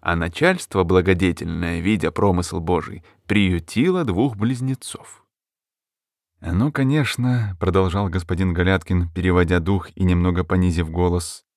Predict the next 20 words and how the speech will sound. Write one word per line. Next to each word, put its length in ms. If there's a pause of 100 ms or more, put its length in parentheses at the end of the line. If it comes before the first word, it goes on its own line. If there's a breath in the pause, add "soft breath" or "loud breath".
(760)
оно, 320
конечно, 880 (1120)
оно, 240
конечно, 500
лучше 460
бы 140
было, 520 (220)
кабы 460 (120)
не 320
было 220
ничего 520
этого, 560 (240 soft breath)
умилительного, 1160 (120)
и 100
близнецов 840
никаких 560 (100)
тоже 300
бы 160
не 260
было. 360